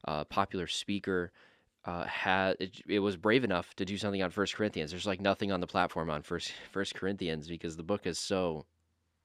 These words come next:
it's just, it's a hard book. It's a really <laughs> difficult book. And, uh, she was brave enough to jump into it. So we went through this life group with, uh, with, um, an emphasis on her teaching.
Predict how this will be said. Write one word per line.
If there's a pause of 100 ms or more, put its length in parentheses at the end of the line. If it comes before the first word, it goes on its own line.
(320)
it's
just, (500)
it's
a
hard
book.
It's
a
really
<laughs>
difficult
book. (460)
And,
uh,
she
was
brave
enough
to
jump
into
it.
So
we
went
through
this
life
group
with, (580)
uh,
with,
um, (100)
an
emphasis
on (100)
her
teaching.